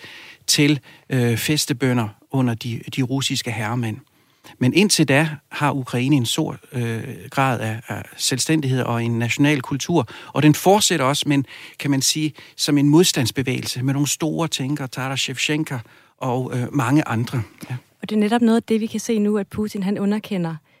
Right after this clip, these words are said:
Speaker 2: ved at
Speaker 1: Ja.
Speaker 2: sige, at Ukraine ikke har nogen, øh, specifik deres egen særegne kultur eller deres eget særegne folk.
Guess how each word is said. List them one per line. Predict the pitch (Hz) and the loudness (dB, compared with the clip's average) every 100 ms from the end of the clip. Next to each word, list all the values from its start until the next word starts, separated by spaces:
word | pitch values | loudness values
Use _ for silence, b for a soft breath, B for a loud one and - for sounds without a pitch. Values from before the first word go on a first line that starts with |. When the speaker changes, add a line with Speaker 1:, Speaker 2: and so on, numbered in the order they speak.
| _ | _
Speaker 2:
ved | 208 | 0
at | 175 180 - | 0 0 -2
Speaker 1:
Ja. | 190 | -2
Speaker 2:
sige, | 196 185 | -2 -4
at | 180 | -6
Ukraine | 175 185 185 190 | -6 -2 -2 -2
ikke | 185 | -4
har | 185 180 | -4 -4
nogen, | 175 170 175 | -2 -2 -2
øh, | 175 165 | -2 -2
specifik | 160 180 - - 185 - | -6 -10 -12 -8 -8 -6
deres | 160 165 | -10 -8
egen | 170 160 170 180 | -6 -4 -6 -8
særegne | - - 185 170 | -8 -4 -2 -2
kultur | 170 180 - 185 170 - | -6 -10 -10 -8 -8 -10
eller | 170 | -10
deres | 170 170 | -10 -6
eget | 165 165 175 | -4 -4 -6
særegne | - 180 165 165 | -6 -4 -4 -6
folk. | 170 185 175 - | -8 -8 -10 -12